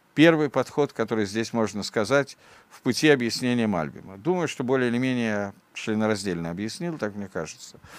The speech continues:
Теперь второй вариант ответа на этот же вопрос, который тоже находится внутри Мальбима. Это вариант ответа такой, что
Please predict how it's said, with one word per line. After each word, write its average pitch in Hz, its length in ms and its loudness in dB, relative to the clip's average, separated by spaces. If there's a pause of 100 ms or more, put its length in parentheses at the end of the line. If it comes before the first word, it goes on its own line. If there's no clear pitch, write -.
(360)
Теперь 151 340 4
второй 208 400 10
вариант 170 520 4 (120)
ответа 147 640 0
на 131 180 0
этот 131 220 0
же 117 140 0
вопрос, 143 440 0
который 120 340 -6
тоже 135 260 -2
находится 113 500 -4
внутри 104 300 -4
Мальбима. 147 500 -2 (540)
Это 190 240 2
вариант 175 340 4
ответа 151 400 0
такой, 110 500 -2
что 135 800 2